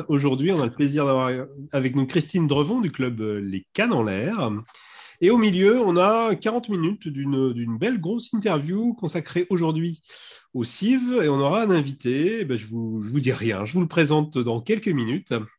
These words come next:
Voilà pour le, pour le programme de l'heure passée ensemble. Euh, si vous êtes dans la réunion Zoom, bah, c'est que vous êtes animateur sécu. Bienvenue, bienvenue à vous. Vous pouvez poser vos questions par écrit via le chat.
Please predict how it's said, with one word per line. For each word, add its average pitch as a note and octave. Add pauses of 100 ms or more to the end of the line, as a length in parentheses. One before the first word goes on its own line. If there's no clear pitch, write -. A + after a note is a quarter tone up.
(460)
Voilà F#3
pour G3
le, E3
pour D3+
le D3
programme D3
de A2+
l'heure B2+
passée C#3
ensemble. G3+ (380)
Euh, B2+
si C3+
vous D#3
êtes F#3
dans F3+
la E3
réunion D#3+
Zoom, D3+
bah, A#2+
c'est A#2
que G#2
vous G#2
êtes G#2
animateur F#2+
sécu. A3+
Bienvenue, D#3
bienvenue B2+
à A2
vous. A3+
Vous F#3
pouvez D3+
poser G#3+
vos G3+
questions F3+
par D3
écrit G#3 (100)
via C3
le A#2+
chat. G3